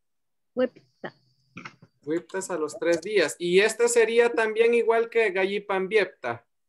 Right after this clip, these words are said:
Speaker 1: No, Gallipan Viepta porque se lleva otra, ya son cuatro días. Gallipan Viepta.
Speaker 2: Ah,
Speaker 1: Son
Speaker 2: sí,
Speaker 1: cuatro
Speaker 2: hoy,
Speaker 1: días.
Speaker 2: ayer, antier y
Speaker 1: Sí,
Speaker 2: antes de
Speaker 1: antier,
Speaker 2: antier.
Speaker 1: antier, sí, así es.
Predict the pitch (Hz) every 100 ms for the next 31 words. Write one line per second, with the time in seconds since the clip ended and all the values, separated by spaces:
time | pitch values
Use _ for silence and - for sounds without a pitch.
0 | _ _ _ _ _ _ _ _ _ _
1 | _ - 247 262 180 175 190 240 254 269
2 | 262 277 _ 285 285 262 247 254 285 285
3 | 277 277 247 233 254 240 254 269 - 277
4 | 254 247 240 214 185 285 262 170 - _
5 | _ _ _ _ _ _ _ _ 196 208
6 | 220 262 - 269 262 233 240 _ _ 160
7 | - _ _ _ 143 156 233 - 220 -
8 | 170 202 226 190 - 151 151 156 185 220
9 | 214 190 _ 135 135 131 180 208 233 208
10 | 180 214 - 170 139 196 196 262 - 156
11 | - 135 135 131 196 196 208 196 _ 254
12 | 208 175 _ 233 339 - - 180 - 202